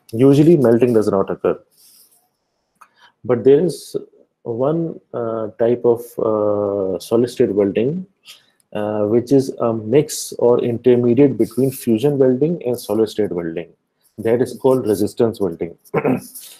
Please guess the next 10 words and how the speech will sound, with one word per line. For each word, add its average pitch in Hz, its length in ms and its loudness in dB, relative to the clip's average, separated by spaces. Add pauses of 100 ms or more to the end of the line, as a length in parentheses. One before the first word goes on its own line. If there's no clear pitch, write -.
(200)
Resistance 123 560 2
welding 127 380 4
is 123 180 2
between 135 460 0
fusion 135 400 2
welding 127 500 2
and 120 180 -6
solid 113 280 -2
state 101 240 -4
welding. 92 420 -6